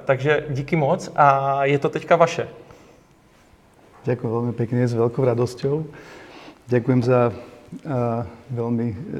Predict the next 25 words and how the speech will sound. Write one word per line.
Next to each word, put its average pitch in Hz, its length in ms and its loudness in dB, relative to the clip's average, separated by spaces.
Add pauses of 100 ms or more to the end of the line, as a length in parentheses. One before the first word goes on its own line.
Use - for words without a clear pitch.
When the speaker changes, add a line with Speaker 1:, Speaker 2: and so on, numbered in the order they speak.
Speaker 2:
sympatické 123 640 -2
úvodné 117 400 0
slova. 113 480 -2
Vš-, - 240 -16
chcel 120 160 -8
by 110 80 -8
som 123 160 -6
pozdraviť 117 500 -2
všetkých 117 460 -4
vás, 107 320 -2
ktorí 113 280 -4
ste 113 120 -8
sa 123 160 -6
odhodlali 113 580 -2
dnes 113 300 -4
ráno 113 420 -2 (720)
sa, 120 720 2
eh, 120 480 -4 (420)
touto 127 300 4
témou 123 340 0
so 120 220 -4
mňou 123 340 0
na 123 160 -4
chvíľočku 127 460 -2
zaoberať. 117 640 -4